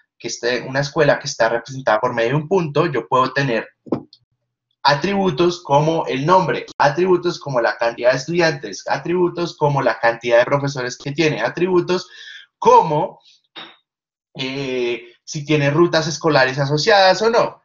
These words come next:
Bueno, infinidad de información, todo lo podemos espacializar. La información vectorial no llena el espacio. Y cuando me refiero a que no llena el espacio es porque nuestra información raster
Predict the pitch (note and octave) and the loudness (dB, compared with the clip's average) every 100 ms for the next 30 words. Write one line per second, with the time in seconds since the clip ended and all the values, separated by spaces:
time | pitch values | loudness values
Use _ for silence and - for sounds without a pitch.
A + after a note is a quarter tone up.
0 | _ E3+ D3 - _ D3+ D#3 D3 G3+ G#3+ | _ -2 -2 -6 _ -10 -10 -10 -10 -8
1 | B3 B3+ A#3+ A#3+ A3 E3+ F#3 E3+ F3 F#3 | -8 -8 -6 -6 -4 -6 -6 -8 -4 -2
2 | F#3+ F#3+ F#3+ G3 E3 D3+ F3+ - _ _ | 0 -2 2 2 2 0 -4 -10 _ _
3 | _ D3 E3 - C3 - F#2+ F#2 - - | _ -4 -2 -2 -4 -4 -6 -8 -12 -14
4 | - - _ _ _ _ - _ _ _ | -16 -20 _ _ _ _ -20 _ _ _
5 | _ _ _ _ _ _ _ _ _ _ | _ _ _ _ _ _ _ _ _ _
6 | _ _ B2+ F#3 F#3+ F#3+ F3 E3+ F3+ D#3+ | _ _ -10 -8 -6 2 4 4 2 -2
7 | F#3 F3 E3+ A3 C4+ C4 D3+ - - _ | -6 -4 -4 -4 -6 -2 0 0 -4 _
8 | _ _ _ _ D3 D#3 F#3+ E3 F3+ F3 | _ _ _ _ -4 0 0 0 -2 -2
9 | E3+ F3+ - C4 F#3+ - - _ _ _ | -2 -4 0 0 0 -4 -14 _ _ _
10 | _ _ _ E3+ D3 F3 E3+ E3+ E3 D#3+ | _ _ _ -12 -2 0 0 -2 -2 -2
11 | F3+ G3 G#3+ G#3 G3 F3+ F#3+ F#3+ G3 - | 0 0 0 -4 -4 -4 -2 -2 -4 0
12 | F#3 D3+ D#3+ D#3 D3+ D3+ - E3 - - | 2 2 0 -2 0 -2 -2 -4 -4 -4
13 | D#3 F3 - C#3 D#3 G3 F#3 G3+ - G3 | -4 -4 -12 -6 -2 -2 -4 -8 -6 -4
14 | G3 F#3+ G3 F#3 F#3 D3 - C#3 C#3+ | -4 -4 -4 -2 2 2 0 -6 -8